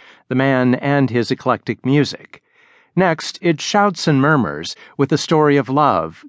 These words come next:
caveman style, by Simon Rich. After that, John Lahr reviews two high-profile Broadway revivals, and Anthony Lane opines on The Hobbit,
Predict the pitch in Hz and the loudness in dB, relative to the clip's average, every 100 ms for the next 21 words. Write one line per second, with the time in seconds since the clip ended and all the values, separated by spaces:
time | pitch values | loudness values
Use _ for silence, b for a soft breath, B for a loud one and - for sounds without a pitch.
0 | - - 185 131 113 85 82 - 87 78 | -10 -2 -2 0 -2 -4 -6 -8 -6 -4
1 | 76 80 113 - 135 139 139 117 113 113 | -4 -8 -10 -2 0 0 0 0 0 0
2 | 147 101 - - - _ B B B B | -2 -4 -8 -14 -14 _ B B B B
3 | B 202 208 185 147 131 110 - 160 170 | B -2 -2 0 0 2 0 0 2 2
4 | 131 123 120 104 107 123 123 117 - 202 | 2 2 2 2 0 2 2 2 -2 0
5 | 208 160 160 147 143 - 185 160 120 98 | 2 2 0 0 -2 -2 0 0 0 2
6 | 107 104 127 127 120 120 117 117 143 139 | 0 0 2 2 2 0 0 2 2 2
7 | 90 78 76 - B B - 131 127 90 | -2 -6 -10 -14 B B -6 -2 0 2
8 | 131 151 139 139 123 156 143 98 98 - | 0 2 2 2 2 2 2 0 -2 -4
9 | 143 127 123 120 120 117 117 117 - 117 | 0 0 2 0 0 0 0 -2 -4 -2
10 | 127 147 80 - - | 2 2 0 -8 -18